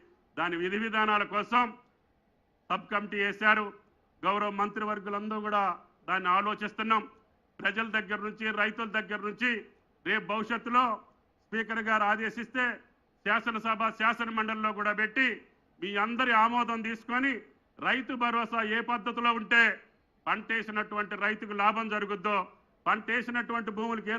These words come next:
రకంగా ఇవ్వచ్చో, గతంలో జరిగినటువంటి పద్ధతులకు భిన్నంగా నిజమైనటువంటి రైతుకి ఆ డబ్బు అందాలి అని చెప్పి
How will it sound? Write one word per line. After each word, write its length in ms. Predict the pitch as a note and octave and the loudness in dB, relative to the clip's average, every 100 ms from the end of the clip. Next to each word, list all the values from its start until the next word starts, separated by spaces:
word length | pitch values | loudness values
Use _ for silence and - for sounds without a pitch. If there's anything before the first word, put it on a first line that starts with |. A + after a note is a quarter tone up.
| A#3 | -2
రకంగా 300 | A3+ A3+ G#3+ G3+ | -4 -4 -2 0
ఇవ్వచ్చో, 400 | G#3+ A#3 A#3+ A3+ G3+ - _ _ - - | 0 0 2 2 0 -6 _ _ -18 -2
గతంలో 380 | F3 F#3+ A3 A3 G#3+ | -2 0 -2 0 0
జరిగినటువంటి 560 | G#3 G3+ G#3 G3+ G3+ F#3 G3+ | -2 -2 -4 -2 -6 -4 -4
పద్ధతులకు 460 | F#3+ G#3+ G#3+ G3+ G3 | -2 -4 -4 -6 -4
భిన్నంగా 400 | G#3+ A#3 A#3+ C4 A#3 - _ _ - | -2 0 2 4 2 -2 _ _ -8
నిజమైనటువంటి 800 | C4 A3+ A3+ A3 A3 A3 G#3+ G#3 | -4 0 0 2 0 0 -2 -2
రైతుకి 480 | G3+ A3+ A#3 A3 A3 F3+ - _ _ _ | -2 -2 -4 -4 -4 -4 -8 _ _ _
ఆ 80 | E3 | -4
డబ్బు 280 | F3 F#3+ F3+ F#3+ | -2 -2 0 -2
అందాలి 340 | G3+ A#3 A#3+ A#3 | 2 2 4 2
అని 180 | A3+ G#3+ | -2 -4
చెప్పి 180 | G#3 | 0